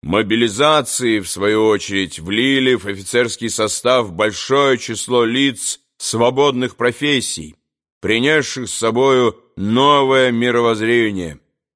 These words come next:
Наконец, громадная убыль кадрового офицерства заставила командование поступиться несколько требованиями военного воспитания и образования,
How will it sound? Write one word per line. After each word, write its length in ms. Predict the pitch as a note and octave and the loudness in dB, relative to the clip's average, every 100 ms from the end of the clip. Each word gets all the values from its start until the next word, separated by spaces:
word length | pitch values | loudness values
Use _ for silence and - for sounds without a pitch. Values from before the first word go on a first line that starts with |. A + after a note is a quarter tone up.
| _ _ _ - | _ _ _ -12
Наконец, 600 | D2 D#2+ G2+ A#2+ C3 F2+ | -8 -2 0 2 0 -2
громадная 920 | E2+ G2+ A2+ A#2+ C#3+ D3 A#2+ C3+ C3+ B2+ - | -8 -2 0 2 2 2 0 2 2 0 -2
убыль 580 | E3+ D#3+ B2+ A#2 F#2+ - - | 0 0 2 0 0 -6 -6
кадрового 680 | A#2 B2+ A2 G#2 G#2+ G2+ G2+ | 2 2 2 -2 -2 2 0
офицерства 920 | - G#2+ - D#3+ C#3 - G#2+ E2+ - _ _ _ _ - | -2 -6 0 2 2 -2 -8 -10 -10 _ _ _ _ -12
заставила 800 | D2 G2+ - - C3+ C#3 C3 A#2 | -2 -2 0 0 2 4 2 2
командование 800 | A2+ A#2+ C3 C3 B2 B2+ B2 A#2+ | 2 2 2 2 0 0 0 -2
поступиться 1120 | C3 B2 - B2 - D#3+ C3+ - C#3 C#3 A2 _ _ | -2 -2 0 -2 -2 -6 -4 -2 2 2 0 _ _
несколько 680 | F#2 A2+ C3+ - B2+ A#2 B2 | -4 0 0 0 -6 -2 -4
требованиями 880 | G2 A#2+ C#3+ C3 B2+ B2+ B2+ B2 B2 | 0 2 2 2 0 0 0 0 0
военного 760 | G2+ A#2 A2+ B2+ B2 A#2+ A#2 A2+ | 0 0 2 0 0 0 0 0
воспитания 840 | A2 - G2 B2+ C3+ C3 B2+ B2 | -2 -4 -2 0 0 0 0 -2
и 160 | - A#2+ | 0 0
образования, 1000 | A#2 A2+ G#2+ A2 B2 B2+ G#2+ F2+ C#2+ | 2 2 2 2 4 2 0 -6 -12